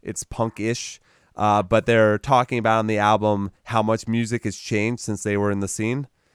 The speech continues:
uh, which I thought was interesting. But it's not, like, heavy guitar riffs or anything. It seems very, like,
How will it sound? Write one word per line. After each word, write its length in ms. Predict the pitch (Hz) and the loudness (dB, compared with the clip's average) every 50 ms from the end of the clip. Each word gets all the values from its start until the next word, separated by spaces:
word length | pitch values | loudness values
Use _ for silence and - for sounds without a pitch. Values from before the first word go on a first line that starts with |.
| _ _ _ _ _ | _ _ _ _ _
uh, 220 | - 110 107 107 | -2 2 2 4
which 160 | 104 113 - - | 2 2 2 2
I 80 | 110 | 2
thought 200 | 95 113 110 110 | 4 4 2 2
was 120 | 110 110 110 | 2 0 -2
interesting. 520 | 117 113 - 135 127 - - 151 151 147 - _ _ _ _ _ - _ | -2 -2 -4 -6 -4 -2 -2 -2 -2 -4 -8 _ _ _ _ _ -8 _
But 300 | - 131 127 123 120 113 - _ _ | 4 6 6 6 4 2 -2 _ _
it's 200 | - 120 - - | -8 -8 -6 -2
not, 260 | 139 147 151 151 123 | 0 2 2 2 2
like, 460 | 135 139 139 135 131 127 - - - _ _ _ _ _ _ _ _ _ | 4 4 4 4 2 0 -4 -14 -20 _ _ _ _ _ _ _ _ _
heavy 340 | _ - 135 143 131 127 131 | _ 0 0 2 2 2 0
guitar 460 | 107 110 113 - - 123 123 120 120 | 0 0 -2 -2 0 2 4 6 6
riffs 420 | 117 117 120 120 120 117 - - - | 6 4 4 4 4 2 0 -2 0
or 140 | 120 117 117 | 0 2 2
anything. 640 | 117 117 117 113 - - 120 120 117 117 113 110 | 2 2 0 -2 0 0 2 2 2 0 0 0
It 160 | 107 107 - | -2 -4 -4
seems 320 | - - 131 127 127 120 104 | -2 -2 0 0 0 -2 0
very, 480 | 101 113 113 113 113 113 110 110 107 | 0 2 2 2 2 2 2 2 2
like, 380 | 101 101 95 95 - _ _ | 2 0 0 0 -2 _ _